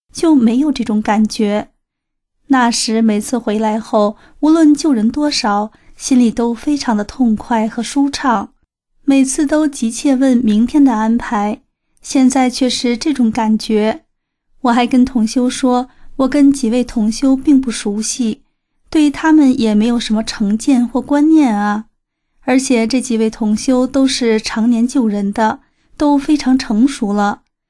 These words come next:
那到底是什么原因呢？回想自己在整个过程中，每时每刻我的心是怎么动的，真的一丝一念都很纯净了吗？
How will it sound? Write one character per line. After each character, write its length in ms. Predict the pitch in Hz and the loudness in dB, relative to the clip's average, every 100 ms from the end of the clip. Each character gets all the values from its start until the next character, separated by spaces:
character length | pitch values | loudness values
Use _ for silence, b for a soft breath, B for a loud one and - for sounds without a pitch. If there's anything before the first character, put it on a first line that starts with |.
| _ _ | _ _
那 220 | 349 311 302 | 0 0 2
到 180 | 330 | 0
底 100 | 285 | -2
是 200 | 214 - | -4 -4
什 180 | 254 240 | -4 0
么 80 | 233 | 2
原 260 | 262 208 214 | 2 2 2
因 240 | 277 311 | 4 4
呢？ 300 | 302 247 240 _ _ _ _ _ _ _ _ - | 2 0 -4 _ _ _ _ _ _ _ _ -4
回 160 | 254 | -2
想 280 | 262 240 226 | 0 2 2
自 120 | 233 | 0
己 160 | 240 226 | -2 -4
在 260 | 240 226 226 | 0 0 0
整 160 | 226 | -2
个 160 | 208 240 | -2 -4
过 200 | 240 226 | -2 -4
程 260 | - 214 | -2 -4
中， 340 | 214 233 233 262 _ _ _ _ _ _ | 0 0 0 -4 _ _ _ _ _ _
每 180 | 254 254 | 2 2
时 160 | 254 | 4
每 220 | 277 240 208 | 4 4 0
刻 320 | - 269 226 | -2 0 0
我 160 | 226 | 0
的 80 | 233 | -2
心 300 | 240 - 302 | -2 0 2
是 120 | 302 | 2
怎 160 | 302 226 | -2 -4
么 80 | - | -4
动 320 | 277 285 240 | 2 4 4
的， 340 | 220 208 240 _ _ _ _ | 2 -2 -4 _ _ _ _
真 240 | - 349 | -2 0
的 140 | 330 254 | 2 2
一 180 | 262 254 | 2 0
丝 200 | - 277 | 0 0
一 120 | 226 | 2
念 320 | 254 262 226 | 4 4 2
都 180 | 226 320 | 0 -2
很 240 | - 220 | 0 0
纯 240 | 208 214 202 | 0 -2 -2
净 240 | 294 294 | 2 4
了 120 | 247 | 4
吗？ 320 | 220 214 220 | 2 0 -4